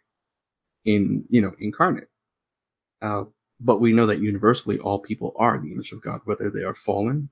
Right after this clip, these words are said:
in Adam or whether they've been redeemed by Christ, right? So there is a universal subject. But in postmodernism, there is no universal subject. Okay? And the way that you can look at it is like this. Um, for philosophy before postmodernism,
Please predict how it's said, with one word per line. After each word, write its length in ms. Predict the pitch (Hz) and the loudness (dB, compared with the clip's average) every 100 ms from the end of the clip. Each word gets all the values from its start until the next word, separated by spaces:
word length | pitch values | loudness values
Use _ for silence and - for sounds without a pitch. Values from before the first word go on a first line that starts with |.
| _ _ _ | _ _ _
in 140 | 113 107 | -2 0
Adam 360 | 107 113 131 - _ _ _ | 0 -2 -4 -8 _ _ _
or 120 | 107 | 0
whether 180 | 104 95 | 2 2
they've 300 | 95 - 98 | -2 -6 -6
been 140 | 101 101 | -6 -6
redeemed 300 | 98 104 92 | -4 -4 -4
by 120 | - | -8
Christ, 380 | - - - - _ - | -8 -10 -12 -20 _ -10
right? 200 | 101 143 _ _ _ - | -8 -8 _ _ _ -10
So 140 | - | -2
there 180 | 107 107 | 4 4
is 200 | 110 131 | 4 2
a 40 | |
universal 500 | 120 107 104 101 - | 2 2 2 -2 -4
subject. 460 | - 107 - - _ _ _ _ _ _ _ | -10 -10 -10 -18 _ _ _ _ _ _ _
But 280 | 113 110 110 | 2 4 4
in 100 | 107 | 2
postmodernism, 640 | 110 113 147 160 107 104 101 | 0 2 4 4 4 2 4
there 120 | 104 | 4
is 140 | 107 | 4
no 60 | 110 | -2
universal 460 | 110 107 110 - | -6 -6 -8 -8
subject. 480 | - - - 76 _ _ _ _ _ _ _ _ _ _ - | -8 -8 -8 -14 _ _ _ _ _ _ _ _ _ _ -10
Okay? 140 | 98 - | -8 -2
And 140 | 107 | 2
the 40 | 104 | 6
way 120 | 113 | 6
that 80 | 117 | 4
you 100 | 113 | 2
can 120 | 107 | 0
look 120 | 104 | 2
at 80 | 101 | 0
it 60 | 107 | -2
is 140 | - | -4
like 160 | - - | -8 -6
this. 280 | 98 - - _ _ _ _ | -8 -10 -18 _ _ _ _
Um, 280 | 101 98 101 _ _ _ _ _ _ | -10 -8 -12 _ _ _ _ _ _
for 300 | 113 104 101 | 6 6 6
philosophy 460 | - 110 127 - 127 | 4 4 4 2 0
before 400 | 110 104 107 104 | 0 0 2 0
postmodernism, 720 | - - 110 110 113 - 110 | -2 -6 -6 -4 -8 -8 -12